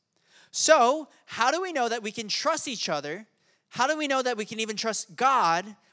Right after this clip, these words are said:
with all of who we are? So here's the point.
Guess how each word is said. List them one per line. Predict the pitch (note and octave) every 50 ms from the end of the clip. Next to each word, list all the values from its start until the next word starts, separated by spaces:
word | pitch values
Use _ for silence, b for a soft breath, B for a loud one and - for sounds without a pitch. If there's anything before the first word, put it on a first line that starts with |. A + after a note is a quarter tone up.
| b
with | - F3 F3 - -
all | G3 G#3 G#3 A3 A#3 A#3+ B3 B3 A#3+ A#3 _ _ _ _
of | - F3+ E3 D#3 D3+
who | F3 F3 F3 F3+
we | F3+ G3 F#3+ G3+
are? | G#3+ A#3+ B3 E3+ G2+ F#2 - _ _ _ _ _ _ _ _ _ _ _ _ _ _ _ _ _ _ _ _ _ _ _ _ _ _
So | - - F3+
here's | F#3 A3+ A#3 -
the | G#3+
point. | - - G#3+ G#3 D#3 A2